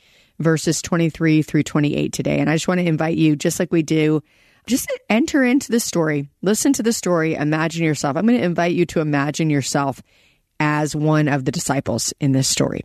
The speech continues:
Here we go. One Sabbath day,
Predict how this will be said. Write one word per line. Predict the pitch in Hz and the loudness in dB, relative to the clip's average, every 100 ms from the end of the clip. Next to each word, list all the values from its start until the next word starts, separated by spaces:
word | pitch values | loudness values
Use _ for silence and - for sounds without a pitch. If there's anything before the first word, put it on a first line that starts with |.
| _ _ | _ _
Here | - 151 | 0 0
we | |
go. | 147 - - _ _ _ _ _ _ _ _ _ _ _ | 0 -4 -8 _ _ _ _ _ _ _ _ _ _ _
One | 165 180 240 | 0 2 2
Sabbath | - 202 175 185 - | 0 0 0 -2 -2
day, | 151 131 226 | -2 -2 -4